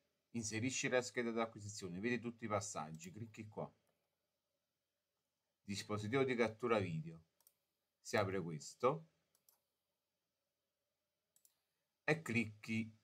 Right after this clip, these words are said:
eh, io ho inserito U S B tre video, che sarebbe la mia scheda di acquisizione.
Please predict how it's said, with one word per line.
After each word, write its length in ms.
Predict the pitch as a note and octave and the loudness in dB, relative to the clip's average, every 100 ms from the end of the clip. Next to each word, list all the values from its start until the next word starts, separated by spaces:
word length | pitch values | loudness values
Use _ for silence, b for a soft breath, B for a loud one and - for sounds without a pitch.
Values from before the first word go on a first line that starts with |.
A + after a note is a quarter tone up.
| _ - | _ -2
eh, 140 | A2 | 2
io 120 | B2+ | 4
ho 40 | B2+ | 4
inserito 680 | A#2+ A#2+ G#2 G#2 A2 G#2+ | 4 2 0 4 8 8
U 120 | A#2 B2+ | 8 6
S 220 | - A#2+ | 4 0
B 1040 | G#2+ A2+ A2 G#2+ G#2 G2+ G2+ G2 G2 F#2 | 2 0 2 0 -2 -2 -4 -6 -8 -10
tre 240 | - G2 F#2 | -8 -4 -4
video, 380 | E2+ D2+ F2 | -4 -8 -10
che 100 | F#2 | -8
sarebbe 460 | F#2+ G2+ G2 F2 G#2 | -6 -4 -2 -2 0
la 100 | F#2+ | 0
mia 160 | G#2+ G#2+ | 0 -2
scheda 300 | - G#2+ G2+ | -2 -4 0
di 80 | |
acquisizione. 800 | G2+ G2+ F#2+ - - D2+ D#2 - | 0 -2 -16 -12 -12 -14 -18 -20